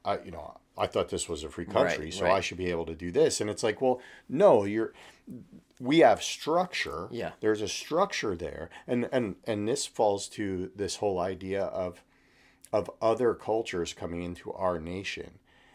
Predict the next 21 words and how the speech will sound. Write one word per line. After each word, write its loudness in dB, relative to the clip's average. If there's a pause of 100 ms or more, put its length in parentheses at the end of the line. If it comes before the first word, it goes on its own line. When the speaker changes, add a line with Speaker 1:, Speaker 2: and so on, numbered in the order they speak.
(180)
Speaker 1:
and 0
wanting 6 (260)
to 0 (300)
change 0 (140)
our 6
culture. -2 (540)
It's -4
like, 0
no, -2
no, 0
no, -4
no. -10 (720)
This 0
is 2 (160)
our 10
culture -2
here, -6 (160)
which 0
is, 0 (160)
should 4
be, -6